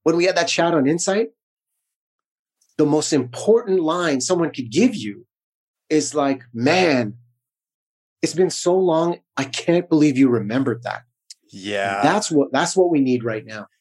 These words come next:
Speaker 2: Well, that's, I mean, so the subtitle of your book, your book is called Every Conversation Counts, but I love the subtitle here. It's The Five Habits of Human Connection That Build Extraordinary Relationships. Can you kinda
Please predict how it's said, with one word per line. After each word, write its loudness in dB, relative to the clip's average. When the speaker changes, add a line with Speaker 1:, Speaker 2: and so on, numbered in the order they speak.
Speaker 2:
Well, 2
that's, 2
I 2
mean, 2
so 2
the 4
subtitle 0
of -2
your 2
book, -6
your 0
book 2
is -2
called 0
Every 0
Conversation -2
Counts, -6
but -4
I -2
love -4
the -2
subtitle -8
here. -10
It's -12
The -6
Five 0
Habits -4
of -10
Human -4
Connection -6
That -10
Build -2
Extraordinary -6
Relationships. -10
Can -4
you 4
kinda 0